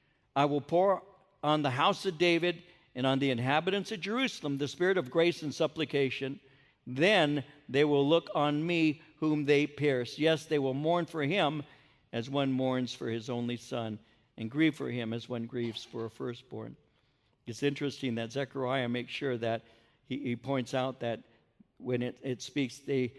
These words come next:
they will look upon me," is in reference to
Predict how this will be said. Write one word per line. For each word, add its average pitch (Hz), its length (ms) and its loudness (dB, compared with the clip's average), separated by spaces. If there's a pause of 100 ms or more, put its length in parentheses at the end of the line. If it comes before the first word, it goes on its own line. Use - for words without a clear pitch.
(140)
they 127 100 0
will 131 180 0
look 135 220 -2
upon 120 540 -2
me," 135 500 -2 (580)
is 120 140 -10
in 127 140 -2
reference 139 480 -4
to 127 340 -8